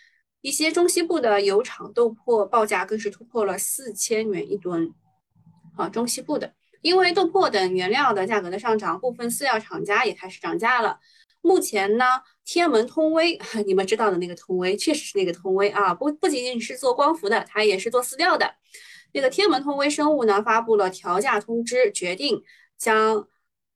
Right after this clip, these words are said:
于二零一，呃，二零二一年的十月一号起，对所有特种鱼料价格统一上调一百五十元一吨啊，是鱼料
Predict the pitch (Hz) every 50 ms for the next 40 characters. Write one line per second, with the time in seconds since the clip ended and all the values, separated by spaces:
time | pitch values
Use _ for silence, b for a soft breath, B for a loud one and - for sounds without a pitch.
0 | _ _ - 196 196 196 - - - - 277 330 302 247 220 196 185 190 202 208
1 | - - _ _ _ - 294 311 320 285 - 208 - - 311 302 254 269 294 269
2 | - 294 330 302 226 370 381 427 - - - 233 247 - 302 370 381 415 330 294
3 | - - - - 156 - - - _ - 226 220 214 214 - 220 220 254 247 202
4 | 185 190 - - 381 339 - 214 180 165 165 180 185 208 254 392 453 - - 233
5 | 220 196 190 180 175 170 - - _ 175 170 180 202 208 - 220 202 202 202 190
6 | 175 165 208 233 - 180 185 185 175 180 - - - 196 202 196 180 175 - 214
7 | 220 - 214 214 226 233 - _ - 165 160 - - 208 - 180 185 180 202 226
8 | 330 349 277 - -